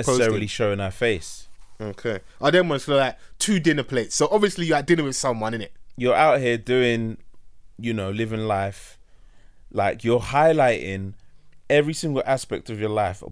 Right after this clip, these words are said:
Speaker 1: but that, <laughs> but that one thing that's supposed to be, like,
Speaker 2: Who
Speaker 1: one of the
Speaker 2: said
Speaker 1: happiest things.
Speaker 2: They ain't really an argument to, <laughs> for the man.
Speaker 1: Hey, man, listen.
Speaker 2: So do you know, it's
Speaker 1: I don't
Speaker 2: sound
Speaker 1: know,
Speaker 2: like
Speaker 1: man. Like, me,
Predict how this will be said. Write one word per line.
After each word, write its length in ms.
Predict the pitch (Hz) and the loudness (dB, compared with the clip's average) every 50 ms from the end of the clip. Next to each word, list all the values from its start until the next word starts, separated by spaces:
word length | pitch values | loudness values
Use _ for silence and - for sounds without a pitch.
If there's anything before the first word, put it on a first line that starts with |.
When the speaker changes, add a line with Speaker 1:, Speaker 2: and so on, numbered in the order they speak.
| 82 - - - | -16 -10 -2 2
Speaker 1:
but 220 | 123 117 107 - - - 95 87 - | 2 2 2 2 -6 -14 -18 -6 0
that, 240 | - 110 110 - - - - - | 2 2 2 0 -4 -12 -16 -12
<laughs> 1080 | - - - - - - - - - - 370 - - - 494 - - - 311 220 131 - | -12 -12 -12 -14 -16 -14 -14 -12 -10 -6 -6 -6 -6 -4 -6 -6 -4 -4 -6 -6 -2 0
but 240 | 123 107 - - - - | 2 2 2 2 2 2
that 160 | - - - - | 2 2 2 0
one 260 | - 147 147 143 139 | 0 2 2 2 2
thing 300 | 147 - 160 160 156 139 | 0 -6 -2 -2 -2 0
that's 180 | 131 123 135 - | 0 -4 -4 -4
supposed 400 | 127 107 - 139 135 135 131 - | -8 -8 -2 0 0 0 0 0
to 120 | 123 - | -2 0
be, 160 | 127 127 127 | 0 0 2
like, 200 | 120 117 - - | 4 4 4 2
Speaker 2:
Who 300 | - - - 170 - - | 0 -8 -18 -4 2 6
Speaker 1:
one 100 | 208 226 | 6 8
of 60 | 233 - | 8 8
the 80 | 214 | 8
Speaker 2:
said 80 | 196 180 | 8 8
Speaker 1:
happiest 420 | 170 156 165 165 160 139 139 - | 8 4 2 2 -2 -4 -4 -4
things. 300 | - 156 151 135 113 95 | -4 -4 -2 -2 0 4
Speaker 2:
They 140 | 160 170 180 | 6 6 8
ain't 80 | 190 180 | 8 8
really 160 | 180 185 180 | 8 6 6
an 60 | 175 165 | 4 4
argument 420 | 180 185 185 175 175 156 151 151 - | 4 2 2 2 0 -2 -2 -2 2
to, 300 | - 156 156 156 147 165 | 4 4 6 6 4 4
<laughs> 20 | |
for 140 | - - - | 2 2 2
the 80 | 170 160 | 2 4
man. 160 | 165 180 - - - _ _ - 233 - _ - - - _ - - - 92 | 4 2 0 0 -4 _ _ -18 -18 -16 _ -12 -12 -12 _ -20 -16 -10 -6
Speaker 1:
Hey, 300 | 95 92 87 87 85 82 - 78 | -2 -2 -2 -2 0 -2 -2 -2
man, 400 | 78 85 82 82 85 87 90 - - - - - - | -4 -8 -8 -8 -10 -10 -10 -10 -12 -12 -14 -16 -12
listen. 600 | 101 95 95 - - 87 85 85 82 85 107 - 160 165 175 185 - - - - - - - - - - - - - - - | -12 -12 -10 -8 -8 -6 -6 -6 -8 -10 -12 -12 -10 -10 -10 -8 -6 -6 -8 -8 -8 -14 -14 -14 -20 -20 -20 -20 -20 -14 -6
Speaker 2:
So 120 | - 180 | -2 0
do 120 | 190 185 240 | 2 2 4
you 40 | 254 | 4
know, 60 | 226 | 4
it's 120 | 180 - | 4 6
Speaker 1:
I 40 | 156 | 6
don't 80 | 180 240 | 6 6
Speaker 2:
sound 80 | 202 202 | 8 6
Speaker 1:
know, 60 | 196 | 6
Speaker 2:
like 80 | 180 156 | 6 6
Speaker 1:
man. 200 | 135 123 127 127 | 4 2 0 2
Like, 240 | 123 120 113 - 147 | 2 0 0 0 0
me, 360 | 139 143 160 156 151 151 | 0 2 4 4 4 2